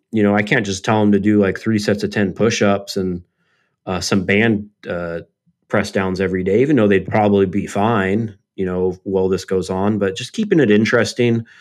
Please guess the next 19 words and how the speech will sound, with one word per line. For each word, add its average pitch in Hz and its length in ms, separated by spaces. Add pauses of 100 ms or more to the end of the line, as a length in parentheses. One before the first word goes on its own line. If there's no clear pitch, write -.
(640)
and, 104 360
uh, 101 280
just, - 420 (760)
you 139 120
know, 135 120
and, 123 360
and 107 160
varied 104 400
a 95 40
bit. 95 520
And, 104 340 (340)
you 147 100
know, 151 180
we 156 220
are 190 180
gonna 143 200
learn 117 320
just, 104 280
uh, 98 260